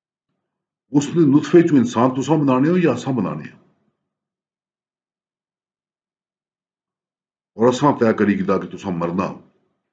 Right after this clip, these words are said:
اور اساں اس گل وچ کوئی عاجز تے کوئی نہ، کہ تساں اس طرح ہور لوگ اس جگہ کنی اچھی ہے، اور تساں کی ایسے جہان وچ کنی اچھی ہے جس کی تساں نہیں جاننے، اتھے کچھ پیدا کری ہے۔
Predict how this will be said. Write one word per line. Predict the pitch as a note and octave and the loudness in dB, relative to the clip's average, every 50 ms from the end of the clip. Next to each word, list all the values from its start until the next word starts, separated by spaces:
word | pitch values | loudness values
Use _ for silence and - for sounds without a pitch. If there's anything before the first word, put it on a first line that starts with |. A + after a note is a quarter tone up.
| _ _ | _ _
اور | - F#2 F#2+ | -12 -10 -8
اساں | F#2+ G#2+ A#2 | -6 -4 -6
اس | G#2+ F2+ F2 | -6 -6 -6
گل | E2+ E2+ | -6 -6
وچ | G2 G#2 G2+ | -6 -6 -6
کوئی | - G#2+ G2 | -6 -6 -6
عاجز | G2 A2 C3 B2 - | -6 -6 -6 -8 -8
تے | G#2+ | -10
کوئی | - E2+ D#2 D2 | -12 -12 -14 -16
نہ، | - - - _ _ _ _ _ _ _ _ _ _ _ _ _ _ _ _ _ _ _ _ _ _ _ _ _ _ - | -16 -18 -20 _ _ _ _ _ _ _ _ _ _ _ _ _ _ _ _ _ _ _ _ _ _ _ _ _ _ -12
کہ | G#2 | -12
تساں | F#2+ - A2 G#2 G#2+ B2 | -8 -6 -6 -2 0 0
اس | A2+ A2+ | 0 0
طرح | - G2+ | 0 -2
ہور | G2+ F#2+ F#2 - - F#2 A2+ C#3 D3 B2+ | -4 -4 -8 -10 -2 2 4 4 4 4
لوگ | A#2+ A2 G2 G#2 | 4 2 2 2
اس | G2+ G2 | 0 -2
جگہ | G2 F#2 | -2 -4
کنی | E2+ E2+ E2 E2+ F2 | -4 -6 -8 -8 -8
اچھی | E2+ - - F2 D#2+ | -8 -8 -8 -10 -12
ہے، | D2+ - - _ _ _ _ _ _ _ _ _ _ _ _ | -12 -16 -20 _ _ _ _ _ _ _ _ _ _ _ _
اور | A#2+ A#2 | -12 -8
تساں | - - C#3 | -4 -2 -2
کی | A#2+ A2 G#2+ - A#2 | -2 -2 -6 -8 -6
ایسے | A#2 B2+ B2+ D#3+ D#3 | -4 -4 -2 -2 -2
جہان | C3 A2+ F#2 F#2+ A2 | 0 0 2 2 2
وچ | A2+ A#2 - | 0 0 -2
کنی | F#2 F#2 | -4 -2
اچھی | G2+ G#2+ G#2 G#2 A2 | 0 0 0 0 0
ہے | G#2 | -2
جس | - - | -2 -4
کی | G#2 | -8
تساں | G2 G2+ F#2+ | -8 -6 -2
نہیں | F#2 G#2+ A2 | 0 0 0
جاننے، | F2+ F2 D#2 D2+ D2 C#2+ C2+ - - _ _ _ _ _ _ | 0 -2 -4 -6 -8 -10 -14 -16 -20 _ _ _ _ _ _
اتھے | - - - C#3 | -16 -6 -4 -2
کچھ | B2 B2 - G2+ | -2 -2 -2 -2
پیدا | - F#2+ E2 D#2 E2+ | -6 -8 -8 -8 -8
کری | D#2 - D2+ D2 C2+ | -8 -8 -10 -14 -14
ہے۔ | C2 | -18